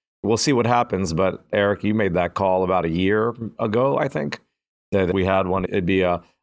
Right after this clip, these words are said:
mild or a soft landing, and we're still, hopefully you're right. Hopefully that, that,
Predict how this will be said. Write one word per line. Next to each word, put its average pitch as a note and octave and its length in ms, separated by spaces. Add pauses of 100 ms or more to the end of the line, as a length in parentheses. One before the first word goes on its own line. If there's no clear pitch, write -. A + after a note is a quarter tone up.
mild F#2+ 420
or F#2 120
a F#2 80
soft G2 340
landing, F#2 400
and E2+ 280
we're F2+ 120
still, F#2+ 360 (180)
hopefully D3+ 340
you're C#3 160
right. A#2+ 340
Hopefully A2 360
that, G2+ 240
that, G2+ 200